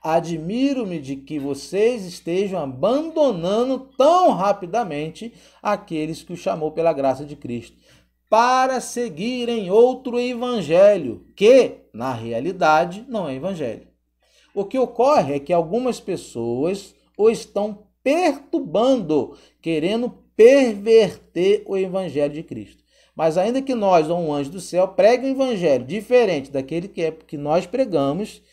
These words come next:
que seja amaldiçoado." Como já dissemos, agora repito,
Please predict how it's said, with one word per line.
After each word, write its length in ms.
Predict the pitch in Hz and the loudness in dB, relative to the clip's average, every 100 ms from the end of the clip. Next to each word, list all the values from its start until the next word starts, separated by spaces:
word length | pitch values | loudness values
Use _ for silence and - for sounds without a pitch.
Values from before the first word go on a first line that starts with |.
| _ _ _ | _ _ _
que 100 | 165 | -14
seja 640 | - 143 135 135 143 - _ | -10 -4 -4 -2 -6 -8 _
amaldiçoado." 1400 | 127 156 185 165 139 156 151 147 160 - 175 120 104 - _ _ | -4 -4 -4 -4 -2 -2 -4 -12 -18 -10 -4 -4 -4 -8 _ _
Como 200 | - 135 | -6 -2
já 80 | 139 | -2
dissemos, 560 | 175 - 170 104 - _ _ _ | -2 -4 -6 -6 -12 _ _ _
agora 300 | - 107 156 | -8 0 2
repito, 480 | 180 196 143 98 - | 2 0 -4 -6 -10